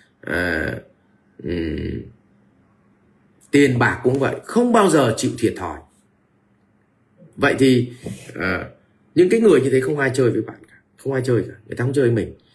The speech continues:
Cho nên là các cụ mới bảo là biết nhiều không bằng biết điều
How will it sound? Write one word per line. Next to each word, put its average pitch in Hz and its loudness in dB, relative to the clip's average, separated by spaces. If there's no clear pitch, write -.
Cho - -4
nên 127 4
là 107 2
các 127 -2
cụ 107 4
mới 113 4
bảo 107 -2
là 85 -8
biết 165 2
nhiều 95 0
không 143 2
bằng 101 -2
biết 131 4
điều 104 0